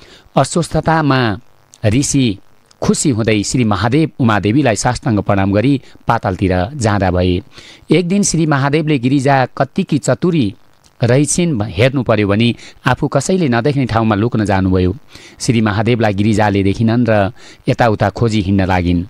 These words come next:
कहीँ पाउन सकिनन् र चित्त आकुल व्याकुल गरी विलाप गर्न लागिन्।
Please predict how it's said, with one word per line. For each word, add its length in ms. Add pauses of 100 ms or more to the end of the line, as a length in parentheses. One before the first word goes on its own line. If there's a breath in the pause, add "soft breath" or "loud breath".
(420 loud breath)
कहीँ 180
पाउन 300
सकिनन् 520
र 180
चित्त 300
आकुल 460
व्याकुल 340
गरी 340 (220)
विलाप 340
गर्न 180
लागिन्। 420